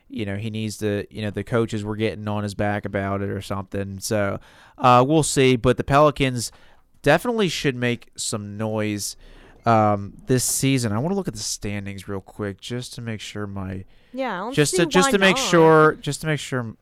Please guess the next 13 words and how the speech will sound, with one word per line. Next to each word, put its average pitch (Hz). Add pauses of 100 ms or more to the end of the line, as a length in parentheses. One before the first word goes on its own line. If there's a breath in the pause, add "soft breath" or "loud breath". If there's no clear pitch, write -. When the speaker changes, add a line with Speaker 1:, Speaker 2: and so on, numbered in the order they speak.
Speaker 1:
uh, 117
I'm 104
correct. 98 (440 soft breath)
Speaker 2:
Right, 233
Speaker 1:
The -
Speaker 2:
I -
Speaker 1:
Pelicans 196
were 160
the 160
eighth 170
seed 170 (240 soft breath)
last 143
year. 127